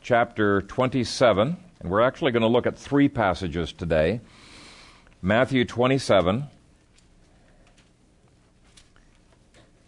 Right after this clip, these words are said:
We'll begin reading at verse fifty. Jesus cried out again with a loud voice and yielded up his spirit.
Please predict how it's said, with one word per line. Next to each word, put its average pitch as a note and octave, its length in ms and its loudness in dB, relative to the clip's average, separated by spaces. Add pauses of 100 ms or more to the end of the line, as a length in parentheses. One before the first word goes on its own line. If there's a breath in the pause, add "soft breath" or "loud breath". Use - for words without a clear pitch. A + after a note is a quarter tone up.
(480)
We'll F2+ 140 -6
begin G#2 340 2
reading A2 320 2
at F2+ 140 0
verse G2+ 560 0 (560)
fifty. - 680 -4 (2500 soft breath)
Jesus C#3 480 4
cried C3 400 2
out B2+ 220 6
again F#2 400 2
with F#2+ 120 2
a F#2+ 60 2
loud G#2 380 2
voice F2 840 -2
and F#2 180 -2
yielded G2+ 600 2
up G2+ 200 2
his G2 220 0
spirit. F#2 600 -2